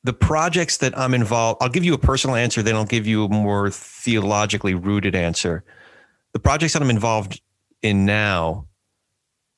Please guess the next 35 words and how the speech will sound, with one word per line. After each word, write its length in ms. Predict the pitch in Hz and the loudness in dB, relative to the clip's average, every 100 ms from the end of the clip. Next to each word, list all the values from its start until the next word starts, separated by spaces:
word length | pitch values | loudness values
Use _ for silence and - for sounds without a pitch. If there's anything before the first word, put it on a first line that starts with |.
| _ | _
are 340 | 110 107 104 - _ _ _ _ | 0 0 -2 -6 _ _ _ _
most 320 | 135 160 - | 0 0 0
simply 380 | 151 143 - 117 | 0 0 0 -4
pu-, 160 | - - | -2 -2
I 100 | 123 | 0
read 200 | 170 156 | 0 0
this 120 | 127 | -2
book 340 | - 123 - | 0 -2 0
that 200 | 117 101 | -2 -2
you, 120 | 120 - 104 | -4 -6 -8
um, 180 | 110 110 _ - - | -6 -8 _ -14 -8
you're 180 | 110 - - | -8 -8 -10
familiar 440 | - 101 107 107 | -2 0 2 2
with 180 | 101 90 | 0 -2
or 60 | |
probably 460 | - 104 92 95 90 | -2 -2 -2 -2 -2
read, 340 | 87 95 85 - - - - - _ - | 0 0 -2 -6 -20 -20 -20 -20 _ -6
um, 360 | 98 92 87 - | -2 0 -2 -2
Ray 180 | 113 107 | 0 2
Dalio's 560 | 107 104 107 104 90 | 0 2 2 2 0
book, 460 | - 90 85 - - - | -2 -2 -2 -10 -12 -6
Principle, 680 | - - - 139 131 - _ | -2 -2 -2 -2 -2 -6 _
Prin-, 200 | - 101 - | -2 0 0
Principles. 640 | 131 117 139 151 143 - _ _ _ | 0 0 -2 -4 -4 -10 _ _ _
And 400 | 107 104 104 104 | 0 2 2 0
w-, 240 | - 110 - | -2 -6 -2
one 300 | 117 127 143 | 0 0 0
of 240 | 127 104 | -2 0
the 440 | 120 113 107 101 - - | 2 4 2 0 0 2
principles, 880 | - 147 - - 92 95 127 - - | 4 2 -2 0 0 0 -2 -4 -4
or 120 | 104 | -4
two 240 | - 160 135 | 0 0 2
of 60 | |
the 80 | 95 | 2
principles, 720 | - 101 - 95 95 95 - | 0 0 0 0 0 -4 -8